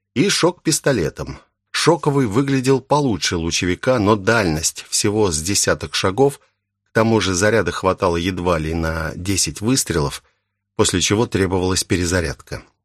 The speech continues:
Механоид взглянул на меня своими окулярами, и стало понятно, что он интересуется целью моего визита. Без лишних слов я выложил свое оружие и снаряжение на прилавок перед ним.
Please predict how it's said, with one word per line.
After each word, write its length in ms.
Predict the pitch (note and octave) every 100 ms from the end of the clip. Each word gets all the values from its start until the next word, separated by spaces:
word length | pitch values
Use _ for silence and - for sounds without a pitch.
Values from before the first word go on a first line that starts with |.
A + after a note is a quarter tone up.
| -
Механоид 580 | G#2+ A2+ C#3 D#3 D#3+ D3
взглянул 720 | A2 G2 F2+ A#2 B2+ C#3 C3
на 80 | G#2+
меня 300 | G2+ G2 G2
своими 600 | - F2+ F2 F2 E2 D2+ -
окулярами, 720 | - - D#2+ F2 G#2 B2+ C3+ - _ _ _ _ _ -
и 80 | F#2
стало 320 | - C3 C#3
понятно, 500 | C3+ C3 C#3+ C3+ B2+
что 240 | - A2
он 240 | - C3 A#2+
интересуется 840 | A#2 G#2 F#2+ F2 A#2 A#2 - A2
целью 540 | F#2+ - G2+ G#2 A2+ A2
моего 440 | F#2+ E2+ D2+ E2+
визита. 720 | E2 F2+ D2+ C2 - C2 C#2+ -
Без 260 | G#2 B2 C3
лишних 380 | F#3 E3+ D3 C#3+
слов 400 | - C#3 C#3+ C3
я 140 | B2
выложил 440 | B2 C3 B2+ B2
свое 380 | A2+ A2 G#2+ A2+
оружие 640 | A2 A2+ B2 B2+ B2+ B2+ -
и 140 | B2+
снаряжение 720 | - G#2 F#2 F#2 A#2+ A#2+ A2+
на 140 | G#2+ G2
прилавок 540 | F#2+ E2 F2+ F#2 -
перед 300 | G#2+ F#2 D2+
ним. 280 | C#2+ C2+